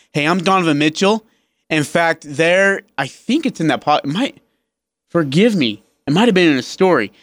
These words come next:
but the, when Donovan got there on the first day, they were having, like, this little light scrimmage, and Donovan, and I think it's a league executive, anonymously, he reports this, says that Donovan went to the hoop on a spin, stopped on the dime, spin right,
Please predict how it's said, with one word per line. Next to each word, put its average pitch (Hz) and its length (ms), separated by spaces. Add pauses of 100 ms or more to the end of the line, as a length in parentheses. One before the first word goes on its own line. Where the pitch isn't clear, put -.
(220)
but 147 540
the, 143 340
when 147 220
Donovan 170 440
got 170 260
there 139 100
on 147 120
the 139 80
first 196 500
day, 165 420 (360)
they 160 100
were 156 60
having, 165 260
like, 160 200
this 151 180
little 131 240
light 151 260
scrimmage, 170 580 (600)
and 151 260
Donovan, 165 540
and 135 120
I 135 140
think 202 180
it's 185 80
a 135 40
league 147 260
executive, 135 680
anonymously, 127 840
he 113 260 (140)
reports 113 440
this, 120 280 (340)
says 156 300
that 127 180
Donovan 151 640
went 180 280
to 208 60
the 196 140
hoop 143 340
on 175 160
a 208 60
spin, 151 320
stopped 190 320
on 214 80
the 170 140
dime, 143 240
spin 196 400
right, 143 280